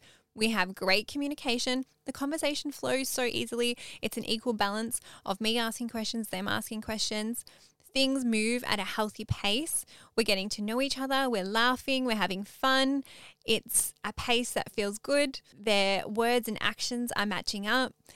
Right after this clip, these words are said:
they've got the same values as me. I'm in a cute outfit. We're on the beach having ice cream or fish and chips. I don't know. I'm just trying to think of, like, the perfect setting. And, you know, this person that I'm on a date with, they're honest, they're kind,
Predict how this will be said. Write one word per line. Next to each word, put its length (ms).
they've 140
got 160
the 80
same 320
values 420
as 180
me. 440
I'm 180
in 80
a 60
cute 340
outfit. 680
We're 520
on 140
the 60
beach 340
having 340
ice 320
cream 440
or 140
fish 220
and 100
chips. 320
I 80
don't 120
know. 260
I'm 180
just 280
trying 260
to 60
think 160
of, 80
like, 160
the 80
perfect 460
setting. 420
And, 520
you 120
know, 120
this 180
person 300
that 80
I'm 100
on 60
a 80
date 240
with, 320
they're 180
honest, 480
they're 160
kind, 540